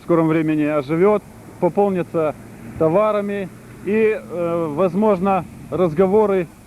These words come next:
о рынке, о рыночной экономике приобретут несколько конкретные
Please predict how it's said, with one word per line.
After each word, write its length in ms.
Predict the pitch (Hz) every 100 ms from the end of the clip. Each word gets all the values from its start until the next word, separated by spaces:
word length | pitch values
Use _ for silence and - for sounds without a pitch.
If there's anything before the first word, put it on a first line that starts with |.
| -
о 100 | 156
рынке, 380 | 180 180 165 165
о 80 | 170
рыночной 460 | 180 170 - 156
экономике 720 | 131 165 208 202 185 180 170 - - - -
приобретут 560 | 160 165 165 170 190 - - - -
несколько 600 | 151 175 - 156 165 151 - - - -
конкретные 760 | 160 170 170 147 156 151 143